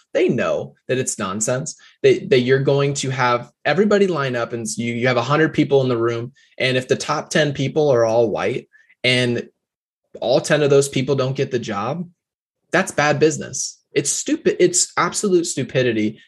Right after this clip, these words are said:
to hire any other way other than looking at who's best at what job.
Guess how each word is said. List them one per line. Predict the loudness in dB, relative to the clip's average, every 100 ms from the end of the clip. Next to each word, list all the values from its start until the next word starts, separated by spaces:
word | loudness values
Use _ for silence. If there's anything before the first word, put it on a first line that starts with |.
| _
to | -2 0 -2
hire | -4 0 2 4 2 -2
any | -6 -4 -2
other | 0 0
way | 0 0 0 -4 -2
other | 0 2 2
than | 0 -2 -4
looking | -4 -4 -4
at | -4
who's | -2 -2 -2
best | -2 -2 -2
at | -2
what | 0 -2
job. | -4 -8